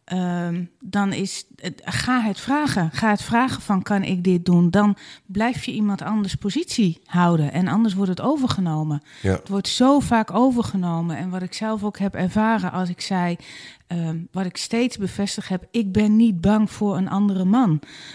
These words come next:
Speaker 1: Ehm, nou ja, onze ontmoeting, eh, dat we uit elkaar gingen, dat ik ook zei zo van, "Joh, mag ik je een knuffel geven?" Eh, ik kan jou gewoon een knuffel geven. Ik,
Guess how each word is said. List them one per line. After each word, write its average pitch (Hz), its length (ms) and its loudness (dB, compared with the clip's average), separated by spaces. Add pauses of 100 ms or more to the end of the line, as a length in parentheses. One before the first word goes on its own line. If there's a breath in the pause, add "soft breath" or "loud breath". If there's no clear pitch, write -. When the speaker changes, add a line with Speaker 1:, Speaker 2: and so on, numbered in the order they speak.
(200 loud breath)
Speaker 1:
Ehm, 185 720 2 (640 soft breath)
nou 196 160 0
ja, 151 120 -8 (100)
onze 226 340 2
ontmoeting, 190 880 -2
eh, 170 400 -4 (200)
dat 190 280 -4
we 190 120 -6
uit 196 180 0
elkaar 214 320 0
gingen, 185 320 4
dat 185 140 4
ik 185 120 -2
ook 208 120 -4
zei 190 260 -2
zo 180 100 -4
van, 202 180 -6
"Joh, 196 160 4
mag 185 180 -2
ik 190 100 -6
je 180 220 -2
een 175 100 -4
knuffel 247 360 4
geven?" 175 600 0 (460 loud breath)
Eh, 180 260 -2 (200)
ik 247 160 -2
kan 220 240 0
jou 208 200 2
gewoon 202 340 2
een 180 100 0
knuffel 233 360 6
geven. 170 640 0
Ik, - 300 -4